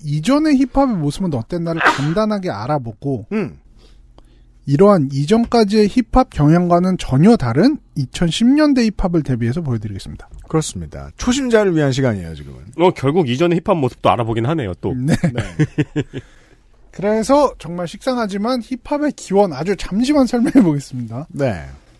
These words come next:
Speaker 1: 힙합은 뉴욕에서 태어났습니다.
Speaker 2: 음.
Speaker 1: 아마 음악 장르로선 드물게도 어디서 어떤 형태로 시작되었는지가 잘 알려져 있습니다.
Speaker 2: 잘 알려져 있습니다.
Speaker 1: 네. 천구백칠십삼 년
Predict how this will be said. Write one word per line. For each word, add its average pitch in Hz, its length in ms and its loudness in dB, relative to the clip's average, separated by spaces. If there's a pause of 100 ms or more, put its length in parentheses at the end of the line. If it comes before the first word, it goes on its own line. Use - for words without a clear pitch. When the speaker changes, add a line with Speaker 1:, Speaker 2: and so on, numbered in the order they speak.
(140)
Speaker 1:
힙합은 247 420 4
뉴욕에서 196 420 2
태어났습니다. 135 680 -4 (240)
Speaker 2:
음. 185 180 -4 (160)
Speaker 1:
아마 147 280 -2
음악 160 340 0
장르로선 233 540 0
드물게도 180 680 2 (180)
어디서 214 320 0
어떤 220 340 -2
형태로 220 380 -2
시작되었는지가 185 1600 0
잘 175 280 -6
알려져 175 720 0
있습니다. 123 480 -6 (100)
Speaker 2:
잘 110 340 -6
알려져 170 360 2
있습니다. 160 380 -10
Speaker 1:
네. - 60 -18 (600)
천구백칠십삼 233 840 2
년 160 180 6